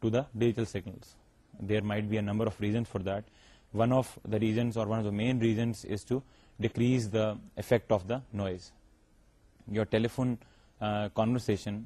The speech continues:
or when you're talking to somebody on the telephone، uh, in the form of analog signal، this آپ یہ آگے چل کے دیکھیں گے when we will actually compare the analog and the digital signals،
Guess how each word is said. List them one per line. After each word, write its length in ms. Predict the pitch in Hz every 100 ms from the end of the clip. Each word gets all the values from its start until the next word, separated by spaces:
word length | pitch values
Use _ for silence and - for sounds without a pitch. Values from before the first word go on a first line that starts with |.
| _
or 140 | 104 101
when 100 | 107
you're 180 | 107 98
talking 260 | 101 117
to 200 | 107 110 101
somebody 240 | 107 107 110
on 80 | 104
the 100 | 98
telephone، 380 | 104 117 101 101 - - _ -
uh, 40 |
in 200 | - -
the 120 | 117 120
form 100 | 120
of 300 | 131 - 110
analog 180 | 120 131 139 -
signal، 200 | 104 110
this 640 | 117 _ 117 120 - - _
آپ 180 | - 104
یہ 80 | 113
آگے 160 | 107 117
چل 160 | 113
کے 60 | 110
دیکھیں 340 | 104 95 123
گے 80 | 123
when 140 | 113
we 80 | 110
will 140 | 110 107
actually 260 | 104 113 110
compare 440 | 104 95 110 117 107
the 140 | 101
analog 320 | 107 110 104
and 100 | 101
the 100 | 101
digital 260 | 98 104 113 -
signals، 260 | 98 113